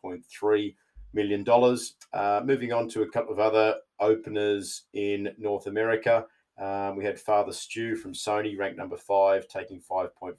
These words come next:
four million dollars. And another Bollywood hit,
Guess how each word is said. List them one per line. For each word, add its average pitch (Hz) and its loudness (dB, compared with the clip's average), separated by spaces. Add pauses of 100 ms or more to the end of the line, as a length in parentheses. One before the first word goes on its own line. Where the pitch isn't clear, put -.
four 104 0
million 98 -6
dollars. 101 0 (420)
And 95 -2
another 143 4
Bollywood 147 6
hit, - -6